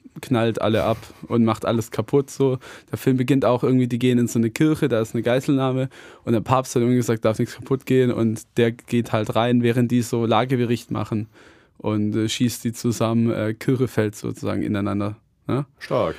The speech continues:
Speaker 1: Und
Speaker 2: stark.
Speaker 1: der andere, der Schweighöfer, ist halt so ein Streber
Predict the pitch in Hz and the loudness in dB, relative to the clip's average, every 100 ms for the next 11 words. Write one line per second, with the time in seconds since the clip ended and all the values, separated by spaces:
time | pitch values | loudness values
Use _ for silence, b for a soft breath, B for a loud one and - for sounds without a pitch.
0 | - - 135 139 135 92 78 - 135 - | -8 0 2 2 2 0 -2 0 2 2
1 | 165 180 160 160 160 151 127 - 139 151 | 4 4 4 6 6 4 0 2 0 2
2 | 147 - 123 123 113 117 107 - 139 143 | 0 0 -2 0 -2 -2 -2 -2 0 2
3 | 143 147 147 | 4 2 0